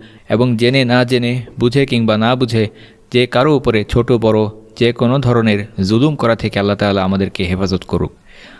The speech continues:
কথার মাধ্যমে কিংবা কাজের মাধ্যমে অনেকে জেনে না জেনে, বুঝে না বুঝে মানুষকে কষ্ট দিয়ে থাকেন। কথার মাধ্যমে কষ্ট দেওয়া বলতে গালি দেওয়া, গীবত করা, অন্যায় অপবাদ দেওয়া, নামিমা, চগলখুরি করা, খোঁটা দেওয়া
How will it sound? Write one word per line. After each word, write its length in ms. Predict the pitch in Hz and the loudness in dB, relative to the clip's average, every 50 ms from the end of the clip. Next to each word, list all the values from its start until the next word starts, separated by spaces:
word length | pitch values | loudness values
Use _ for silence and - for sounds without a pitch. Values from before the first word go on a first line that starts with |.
| - - | -8 -4
কথার 280 | 117 110 - 143 135 127 | -4 -2 0 0 2 2
মাধ্যমে 440 | 123 123 123 131 123 127 127 135 143 - - - | 0 0 0 0 0 0 0 -2 -4 -8 -14 -8
কিংবা 220 | - 110 107 110 110 | -2 0 0 0 0
কাজের 360 | - - 117 117 120 135 131 | 0 0 -2 0 2 2 2
মাধ্যমে 500 | 127 123 123 117 - 143 139 117 107 107 - - - _ _ - | 2 0 0 0 0 0 0 0 -2 -2 -6 -12 -20 _ _ -4
অনেকে 320 | 113 117 113 - 117 107 | -2 0 0 0 0 0
জেনে 320 | 98 117 120 120 120 120 | 2 2 2 2 2 2
না 220 | 117 117 110 110 113 | 2 2 2 2 2
জেনে, 320 | 117 120 113 110 113 113 107 - - - - - | 2 2 2 2 2 0 -2 -8 -16 -12 -4 -2
বুঝে 220 | 117 117 - 127 | 0 2 2 2
না 180 | 113 107 110 117 | 2 2 2 2
বুঝে 200 | 123 120 120 113 | 0 0 2 2
মানুষকে 320 | 104 104 107 - - 110 - | 2 2 0 0 -2 -4 -4
কষ্ট 260 | - 92 - - 107 | -4 -4 -4 -2 -2
দিয়ে 180 | 95 98 98 95 | 0 0 0 0
থাকেন। 320 | - 92 - - 85 - - - _ _ _ _ _ - - - - - - - | -2 -4 -4 -4 -6 -6 -8 -12 _ _ _ _ _ -20 -20 -20 -20 -20 -14 -6
কথার 260 | - 120 120 147 143 | -4 -2 0 0 2
মাধ্যমে 340 | 143 139 135 127 139 135 139 - | 2 0 0 0 -2 -2 -2 -2
কষ্ট 240 | 135 117 - - | -2 -4 -2 -2
দেওয়া 220 | 143 131 131 131 127 | -2 0 2 2 2
বলতে 280 | 127 131 127 120 131 | 2 2 0 0 0
গালি 280 | 110 104 107 117 135 139 | 0 0 0 0 2 2
দেওয়া, 300 | 131 127 127 127 127 110 - - - - 104 | 4 4 2 2 0 -2 -6 -10 -8 -2 0
গীবত 260 | 107 113 139 139 139 | 0 2 2 0 0
করা, 320 | - 127 123 127 123 117 - - - _ | -2 -2 0 0 -2 -4 -6 -12 -10 _
অন্যায় 400 | - 110 120 127 123 123 120 107 | -2 0 0 2 2 2 2 2
অপবাদ 340 | 98 - 147 151 160 143 117 | 2 0 0 0 0 0 0
দেওয়া, 280 | 110 107 107 107 107 110 - - - - - _ _ _ _ - | 2 2 2 2 0 -2 -6 -14 -20 -20 -20 _ _ _ _ -2
নামিমা, 440 | 107 110 123 131 127 123 120 120 117 | 0 2 2 2 2 2 2 2 0
চগলখুরি 600 | 113 - - 123 123 147 156 147 - 151 131 123 | 0 0 0 2 2 2 0 0 0 0 0 2
করা, 320 | - 104 98 110 107 - - - - _ | 2 0 0 0 -2 -4 -8 -14 -20 _
খোঁটা 300 | - - - 135 - 151 | -10 -6 -4 -2 0 0
দেওয়া 320 | 127 120 110 104 98 104 | 0 2 2 2 0 -2